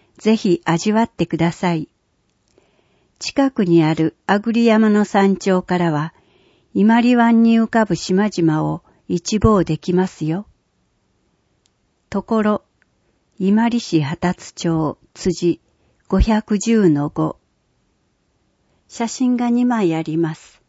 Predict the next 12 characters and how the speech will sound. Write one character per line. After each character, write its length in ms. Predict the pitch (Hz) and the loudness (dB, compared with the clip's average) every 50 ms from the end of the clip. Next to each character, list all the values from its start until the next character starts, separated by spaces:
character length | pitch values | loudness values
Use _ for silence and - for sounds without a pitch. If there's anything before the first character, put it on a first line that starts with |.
| _ _ _ _ _ _ _ _ _ _ _ _ _ _ _ _ _ _ | _ _ _ _ _ _ _ _ _ _ _ _ _ _ _ _ _ _
波 140 | - 240 233 | -12 -10 -6
達 300 | - 247 247 - 240 240 | -6 -6 -6 -4 -4 -2
漁 200 | 220 247 233 233 | 0 0 -2 0
港 260 | - 240 233 226 220 | 0 0 2 2 2
の 140 | 220 226 214 | 0 0 -2
写 180 | - - 190 | -2 -4 -6
真 360 | 180 - - 202 190 185 180 | -6 -6 -4 -2 0 0 0
で 160 | 170 170 170 170 | -2 -2 -4 -6
す。 260 | - - - _ _ _ _ _ _ _ _ _ _ _ _ _ _ _ _ - | -8 -14 -20 _ _ _ _ _ _ _ _ _ _ _ _ _ _ _ _ -6
両 300 | 185 208 220 226 226 226 | -2 0 0 2 0 0
岸 200 | 233 220 214 220 | 0 0 2 2
に 360 | 208 202 208 208 208 185 | 2 2 2 0 0 -2